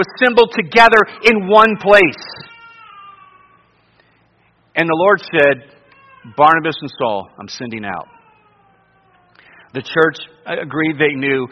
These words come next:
By the, the, the Lord always calls those who are busy, active, doing something. And so he gets Barnabas and Saul. The church sends them out. They lay hands on them. They pray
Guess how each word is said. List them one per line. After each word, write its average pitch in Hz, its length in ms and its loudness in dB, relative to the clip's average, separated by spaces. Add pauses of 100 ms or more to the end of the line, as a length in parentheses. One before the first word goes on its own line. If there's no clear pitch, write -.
(140)
By 175 160 4
the, 185 80 -6
the, 185 240 -10
the 196 80 -4
Lord 220 320 4
always 208 480 6
calls 196 400 0
those 165 240 0 (160)
who 175 160 2
are 151 160 4
busy, 156 320 -2
active, 156 480 0
doing 151 240 -4
something. 98 400 -6 (1600)
And 151 140 -6
so 190 120 0
he 185 120 2
gets 180 240 2
Barnabas 180 480 6
and 160 120 -8 (120)
Saul. 175 460 6 (280)
The - 140 -2 (180)
church 202 200 4 (180)
sends 202 240 -2
them 180 160 -4
out. 185 160 2
They 156 80 0
lay 156 160 0
hands 190 340 -2
on 180 140 4
them. 156 80 -4
They 143 80 -6
pray 196 180 4